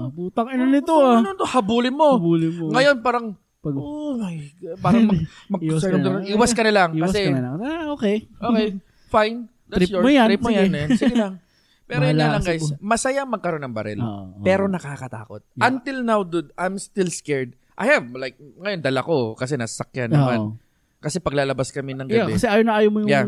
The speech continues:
Speaker 1: confrontational
Speaker 2: Mm.
Speaker 1: na biglang may baril
Speaker 2: Yeah.
Speaker 1: eh. Actually, minsan nakakatakot yun eh. Parang hindi mo ba alam kung kailan mo bubunutin.
Speaker 2: Bubunutin.
Speaker 1: Pero dapat, med-, yun nga sabi ni Rodson nun,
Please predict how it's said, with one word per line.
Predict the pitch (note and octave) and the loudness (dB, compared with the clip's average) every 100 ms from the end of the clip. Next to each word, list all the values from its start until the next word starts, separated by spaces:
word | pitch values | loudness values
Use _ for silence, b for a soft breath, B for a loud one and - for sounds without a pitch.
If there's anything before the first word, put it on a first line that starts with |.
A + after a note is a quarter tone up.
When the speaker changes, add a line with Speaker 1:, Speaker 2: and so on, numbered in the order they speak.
| G3+ F#3 | -2 -6
Speaker 1:
confrontational | F#3+ G3 E3+ F3 F3 F3+ E3+ D#3+ E3+ D#3+ | 0 2 2 -2 -2 0 0 0 0 2
Speaker 2:
Mm. | D#3+ | 2
Speaker 1:
na | D#3 D3+ D3+ D3 D3 C#3 _ | 2 0 -2 -4 -6 -12 _
biglang | E3+ D#3+ D#3 D#3 | 0 2 4 2
may | D3+ D3 | 2 0
baril | C3+ C3+ C#3 | 0 -2 0
Speaker 2:
Yeah. | C3+ D3+ B2 | 0 2 0
Speaker 1:
eh. | B2 - _ - | -4 -14 _ -14
Actually, | D3 F3 G3 | -12 -8 -2
minsan | E3+ F#3 | 0 0
nakakatakot | D#3 D3 - C3+ C3 B2+ | -2 -4 -4 -4 -4 -8
yun | - C#3 | -6 -6
eh. | B2+ - _ _ _ | -8 -18 _ _ _
Parang | _ D3+ E3 | _ -2 0
hindi | E3 | 0
mo | F3 | -2
ba | E3 D#3 | -2 -2
alam | E3 | -4
kung | D#3+ D#3+ | -8 -8
kailan | D3+ C#3+ C#3+ | -4 -2 -2
mo | D3+ | -2
bubunutin. | C#3+ C#3 D#3 C#3+ C#3 | -2 0 2 2 0
Speaker 2:
Bubunutin. | - C3 C#3+ | 0 -2 -2
Speaker 1:
Pero | B2+ F3+ | 0 0
dapat, | F3+ F3+ F#3 E3+ _ | 0 0 -2 -4 _
med-, | E3 D3+ D3+ | -2 -2 -4
yun | D#3+ G#3 | -6 -4
nga | G#3 G3 | -2 -4
sabi | F3+ E3+ F3 | -2 -4 -4
ni | F3 E3+ D#3+ | -4 -4 -4
Rodson | D3 C3+ C3+ C3+ | -2 -4 -4 -6
nun, | B2 | -6